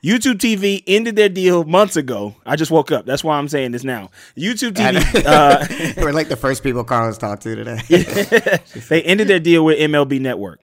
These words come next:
Speaker 1: So there's only, like, one game on, on my T V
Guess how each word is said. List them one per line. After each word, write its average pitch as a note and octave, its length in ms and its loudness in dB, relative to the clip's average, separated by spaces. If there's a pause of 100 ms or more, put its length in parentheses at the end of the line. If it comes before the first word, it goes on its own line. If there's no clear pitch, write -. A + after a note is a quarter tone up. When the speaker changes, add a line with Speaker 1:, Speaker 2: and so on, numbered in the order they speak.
Speaker 1:
So C3 480 2
there's D3+ 160 2
only, E3+ 140 2
like, C#3 180 2
one B2 440 -2
game C3+ 280 -2
on, A#2+ 300 -2 (360)
on C3 200 2
my A#2+ 140 2
T A#2+ 200 -4
V G#2 320 -8